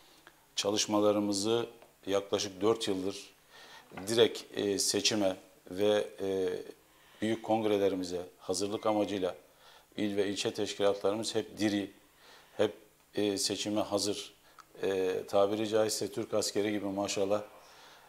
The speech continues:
e, her zaman hazır hale, e, getirmiştik. O yüzden, e, her zaman söylüyoruz, Yeniden Refah Partisi teşkilatları Türkiye'yi yönetmeye,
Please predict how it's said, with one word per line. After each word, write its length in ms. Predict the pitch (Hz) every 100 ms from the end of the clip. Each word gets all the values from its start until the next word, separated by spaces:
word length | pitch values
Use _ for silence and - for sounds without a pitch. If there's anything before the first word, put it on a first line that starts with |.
| -
e, 240 | 95 95 90
her 160 | 107 123
zaman 320 | 107 107 117
hazır 300 | 98 104 120
hale, 360 | 104 98 95 -
e, 280 | 104 95 90
getirmiştik. 640 | 90 87 95 92 - 131 - - - - - - - - -
O 140 | 101
yüzden, 400 | 110 110 117 117 - - -
e, 360 | 107 104 101 92
her 140 | 107
zaman 280 | 104 107 117
söylüyoruz, 580 | 110 110 107 110 98 90
Yeniden 380 | 101 101 101 101
Refah 200 | 101 104
Partisi 580 | 104 101 - 110 120 127 - - - - - -
teşkilatları 880 | 101 98 107 101 98 104 98 101 101 - _ _ _
Türkiye'yi 440 | - 107 - 104 104
yönetmeye, 600 | 104 104 101 107 101